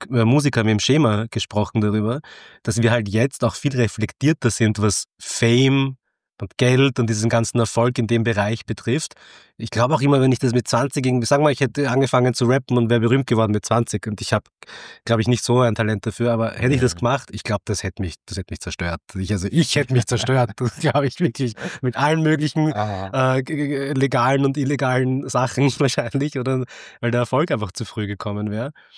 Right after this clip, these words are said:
Speaker 1: Also das unterstreicht halt, daran hab ich grad denken müssen, wo du sagst, es ist doch cool, wenn man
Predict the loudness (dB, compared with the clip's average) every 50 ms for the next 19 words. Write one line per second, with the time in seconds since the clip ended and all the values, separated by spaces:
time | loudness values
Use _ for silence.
0 | -20 -20 _ _ 0 0 0 2 2 2 2 2 2 0 0 2 2 0 2 0
1 | 0 0 2 0 -2 0 0 0 2 2 4 2 2 0 -2 -2 -4 -4 -2 0
2 | 0 -2 0 0 0 -2 -2 -2 -2 -2 -2 -2 -2 -2 -2 -2 -2 -4 -6 -6
3 | -6 -4 -2 -4 -4 -4 -8 -10 -8 -4 0 0 2 2 2 0 0 -2